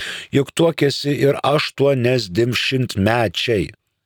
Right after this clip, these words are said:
Ir iš aštuoniasdešimtmetės moters, kuri tuokėsi, sunku tikėtis, kad ji turi gimdą ir iš jos gims vaikai. Sunku tikėtis, bet bažnyčia palaiminimą teikia,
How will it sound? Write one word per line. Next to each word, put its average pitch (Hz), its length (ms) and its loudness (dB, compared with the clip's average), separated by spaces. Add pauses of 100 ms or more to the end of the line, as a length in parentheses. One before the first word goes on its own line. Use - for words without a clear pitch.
(500)
Ir 117 260 2
iš 110 400 0
aštuoniasdešimtmetės 117 1400 0
moters, 127 560 0
kuri 101 300 0
tuokėsi, 92 840 0 (420)
sunku 117 480 0
tikėtis, 123 680 0
kad 98 200 -4
ji 117 240 0
turi 104 400 0
gimdą 151 720 2 (360)
ir 104 160 0
iš 101 200 0
jos 165 200 0
gims 104 280 -2
vaikai. 87 480 -6 (720)
Sunku 208 440 -2
tikėtis, 117 640 -2 (300)
bet 123 200 0
bažnyčia 127 480 0
palaiminimą 113 680 2
teikia, - 560 -4